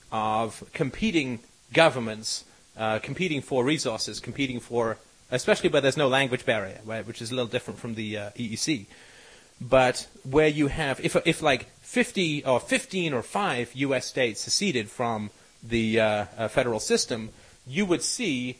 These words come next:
uh, a greater competition for freedom. This is why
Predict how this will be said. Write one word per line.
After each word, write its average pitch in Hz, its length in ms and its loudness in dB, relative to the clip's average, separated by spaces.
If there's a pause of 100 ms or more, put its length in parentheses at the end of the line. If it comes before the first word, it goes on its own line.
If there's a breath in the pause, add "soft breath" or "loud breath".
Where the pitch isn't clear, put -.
uh, 117 260 0
a 131 140 2
greater 165 340 0
competition 131 680 -6
for 117 320 -2
freedom. 117 400 -2
This - 160 -6
is - 100 -8
why 123 360 0